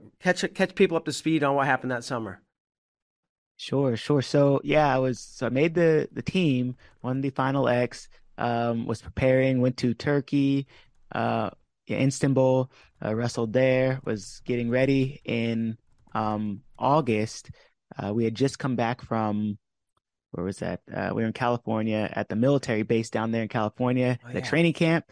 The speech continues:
Speaker 2: just gotten back to Arizona. And then two weeks before the World Championships, maybe a week before we were supposed to, or maybe it was a three weeks, a week before we were supposed to go to the acclimation camp,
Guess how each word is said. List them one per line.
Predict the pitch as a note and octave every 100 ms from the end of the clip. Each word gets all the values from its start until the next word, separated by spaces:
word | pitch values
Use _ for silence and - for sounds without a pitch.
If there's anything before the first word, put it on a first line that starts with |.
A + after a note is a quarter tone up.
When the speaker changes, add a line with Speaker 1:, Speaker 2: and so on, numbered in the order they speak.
| - - _ _ -
Speaker 2:
just | A#2+ A#2+
gotten | C3 A#2+
back | A#2+ B2
to | - A2
Arizona. | A#2+ A#2+ B2+ C3+ C#3 C3+ -
And | A2
then | A2 A#2 A#2 A2 - _ _ _ -
two | D#3 E3
weeks | E3+ D#3+ - - - _ -
before | B2 C3+ B2+
the | B2
World | B2+ B2
Championships, | C#3 C3 A#2+ - - - _ _ -
maybe | A#2+
a | A#2
week | B2 C#3
before | C3+ C3
we | B2 A#2+
were |
supposed | A2+ B2 A#2
to, | A2 G#2+ G2+ _ _
or | G#2 G2
maybe | G#2+ A2
it | F#2
was | F#2
a |
three | G2+ A2
weeks, | G#2 G2+ - - - _ _
a | A#2
week | A2+ E3+
before | C#3+ - C#3
we | C3
were |
supposed | A#2+ C3 B2
to | -
go | A#2
to | A2+ A#2+ A2+
the | G#2 F#2+
acclimation | A#2 A#2 B2+ D3 A2+
camp, | G#2 G#2